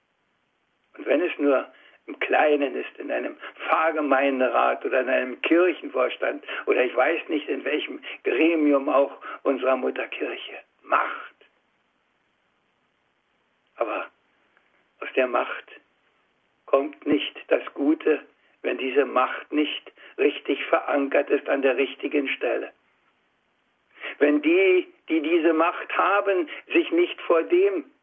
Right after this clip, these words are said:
der alle Macht aufgegeben hat, verantworten müssten. Verantwortung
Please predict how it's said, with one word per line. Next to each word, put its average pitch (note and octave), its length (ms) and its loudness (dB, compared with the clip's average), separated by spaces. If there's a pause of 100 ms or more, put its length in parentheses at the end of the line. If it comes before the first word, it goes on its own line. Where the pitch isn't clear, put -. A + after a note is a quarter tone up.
(880)
der - 140 0
alle C#3 220 2
Macht - 380 -4
aufgegeben D3 920 0
hat, B2+ 340 0 (600)
verantworten C3 880 -4
müssten. - 520 -14 (1900)
Verantwortung C3+ 840 -2